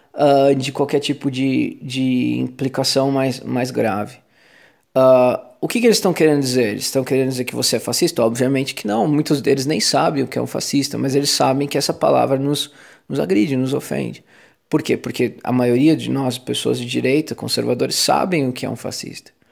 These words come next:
Nós sabemos o que aconteceu, ah, na Europa nos anos trinta. Então,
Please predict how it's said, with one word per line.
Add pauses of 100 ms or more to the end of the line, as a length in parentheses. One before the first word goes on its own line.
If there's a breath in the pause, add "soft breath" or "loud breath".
(380 soft breath)
Nós
sabemos
o
que
aconteceu, (440 soft breath)
ah,
na
Europa
nos
anos
trinta. (760 soft breath)
Então,